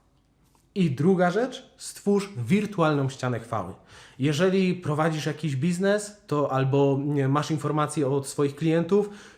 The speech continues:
to pozbieraj te informacje i zrób screenshoty, wrzuć je wszystkie do tego jednego folderu.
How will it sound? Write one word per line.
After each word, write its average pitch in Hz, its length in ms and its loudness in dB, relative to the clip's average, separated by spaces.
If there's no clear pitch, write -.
to 165 140 4
pozbieraj 190 560 2
te 139 80 -4
informacje 127 680 -2
i 214 380 -4
zrób 170 280 -2
screenshoty, 175 600 0
wrzuć 180 380 -2
je 160 80 0
wszystkie 135 420 -4
do 135 120 0
tego 131 240 -2
jednego 117 360 -2
folderu. 110 440 -6